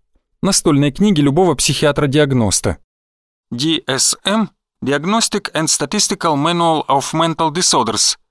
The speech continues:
принятая в С Ш А номенклатура психических расстройств, примечание переводчика. Ответы показали, чем выше уровень модернизации общества –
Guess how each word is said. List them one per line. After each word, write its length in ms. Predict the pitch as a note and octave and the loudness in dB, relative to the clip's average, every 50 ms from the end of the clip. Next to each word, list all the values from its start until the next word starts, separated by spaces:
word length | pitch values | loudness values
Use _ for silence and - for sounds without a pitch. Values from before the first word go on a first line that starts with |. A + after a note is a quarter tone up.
| _ _ _ _ _ | _ _ _ _ _
принятая 440 | E3+ F3 F3 D#3+ D3 - C#3+ B2+ | -2 0 0 0 0 -2 -2 -2
в 60 | A#2+ - | -2 -2
С 120 | - C#3+ | -2 0
Ш 220 | B2+ - - G3 | 0 0 0 0
А 20 | G3+ | 0
номенклатура 680 | F3 D3+ D3+ D3+ D3 B2+ - D3 C#3+ - G3 G3+ F3+ | 0 0 -2 -2 -2 -2 -2 -4 -2 -2 -2 -2 -2
психических 720 | - - - D#3 - - E3 - - - - - D#3 - | 0 -2 -4 -2 -4 -4 -2 -2 -2 -2 -2 -4 -4 -4
расстройств, 640 | E3 E3+ E3 - - C#3 B2 A2 G#2 - - - - - _ _ _ _ | -4 -2 -2 -2 -2 -2 -2 -2 -2 -4 -6 -10 -14 -18 _ _ _ _
примечание 580 | - D#3 D#3 D3 C3 - - D3 C3+ C#3 C#3+ C#3 | -4 -2 -2 -2 -2 -2 -2 -2 -2 -2 -4 -4
переводчика. 600 | D#3+ D#3+ D#3+ C#3 A#2 - - - - - F#2 - _ _ _ _ _ _ _ _ _ _ _ _ _ _ _ | -2 -2 -2 -2 -2 -2 -4 -4 -4 -6 -8 -8 _ _ _ _ _ _ _ _ _ _ _ _ _ _ _
Ответы 440 | - C#3 C3+ C3+ C#3 C#3 C3 C3 D#3 | -2 -2 0 2 2 2 2 0 -2
показали, 640 | - - - G#3 G#3 F3+ D#3 D3 B2+ A#2+ A2+ G#2 - - _ _ _ _ _ _ _ _ _ | -4 -2 0 0 2 2 2 2 2 2 0 -2 -4 -10 _ _ _ _ _ _ _ _ _
чем 320 | - - F#3+ F#3+ F#3 E3+ | -2 0 2 2 2 2
выше 420 | D3 E3 G3+ F#3 C#3+ - D#3 C#3+ - | 2 4 4 4 4 2 2 0 2
уровень 400 | - D3 E3+ F3 D#3 C#3 C#3+ C#3 | 2 4 4 4 4 4 4 4
модернизации 840 | C3 C#3 C#3 B2+ D3 C#3+ D3 D3+ D3+ C3 D#3+ D#3+ C#3+ - - - C#3 | 4 4 4 2 2 2 2 2 2 2 2 0 0 0 0 0 2
общества – 640 | B2+ B2+ D#3+ G3+ G3 - - - - - F#2+ F2 - | 2 4 2 2 2 0 -2 -2 -2 -2 -4 -4 -4